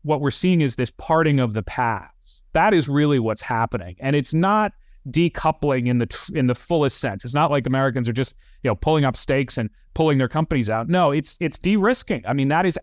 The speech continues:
actually what's happening. People are just saying, "When possible, I want to reduce the ways in which I am exposed to political forces beyond my control, either in Washington or in Beijing."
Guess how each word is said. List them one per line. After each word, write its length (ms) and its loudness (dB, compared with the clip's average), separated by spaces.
actually 380 -2
what's 140 -2
happening. 260 0
People 260 0
are 80 2
just 220 -2
saying, 240 0
"When 420 4
possible, 760 0
I 120 2
want 220 2
to 60 2
reduce 800 0
the 360 0
ways 500 2
in 100 2
which 220 0
I 80 0
am 140 2
exposed 880 -2
to 160 0
political 540 0
forces 420 -2
beyond 360 2
my 140 0
control, 640 0
either 280 0
in 140 0
Washington 500 0
or 120 2
in 100 0
Beijing." 480 -4